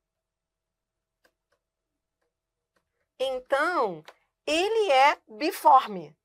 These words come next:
Ele é biforme, porque você tem duas formas.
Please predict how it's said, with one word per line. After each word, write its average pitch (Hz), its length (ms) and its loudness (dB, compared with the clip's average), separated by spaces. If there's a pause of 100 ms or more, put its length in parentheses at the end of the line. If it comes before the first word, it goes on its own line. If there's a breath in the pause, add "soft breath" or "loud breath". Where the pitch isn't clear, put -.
(160)
Ele 254 200 0
é 233 60 2
biforme, 285 580 -4 (280 loud breath)
porque 247 280 2
você 240 280 2
tem 170 480 -2 (640)
duas 277 400 -2
formas. 165 640 -4